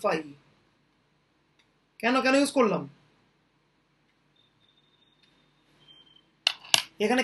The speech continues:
capital ফাই ইউজ করলাম কেন এফ এর জায়গায়, বলতে পারবি? এক্সটা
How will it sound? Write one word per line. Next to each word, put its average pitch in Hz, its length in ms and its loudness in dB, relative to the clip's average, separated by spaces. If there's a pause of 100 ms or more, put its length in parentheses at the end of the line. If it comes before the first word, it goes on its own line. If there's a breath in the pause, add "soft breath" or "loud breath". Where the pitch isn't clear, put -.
capital 262 380 2 (120)
ফাই 262 120 6 (100)
ইউজ 269 180 2
করলাম 262 280 4
কেন 175 120 2 (340)
এফ 185 100 -4
এর 214 120 0
জায়গায়, 240 260 2 (800)
বলতে 202 180 2
পারবি? 220 220 6 (2500)
এক্সটা 208 240 -2